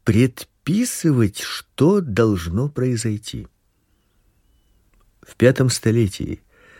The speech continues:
святой Августин писал: «Чудеса не противоречат природе. Они противоречат тому, что нам известно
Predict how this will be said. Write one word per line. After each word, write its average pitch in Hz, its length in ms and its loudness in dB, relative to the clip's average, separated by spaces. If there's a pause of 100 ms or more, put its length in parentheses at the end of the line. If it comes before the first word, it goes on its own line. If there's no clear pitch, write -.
(120)
святой 147 560 4
Августин 120 680 2
писал: 92 520 -2 (840)
«Чудеса 110 760 2 (480)
не 90 300 4
противоречат 117 1000 2
природе. 87 640 -4 (960)
Они 85 320 2
противоречат 147 840 2 (120)
тому, 123 480 2 (420)
что - 300 0
нам 131 320 4
известно 123 1000 0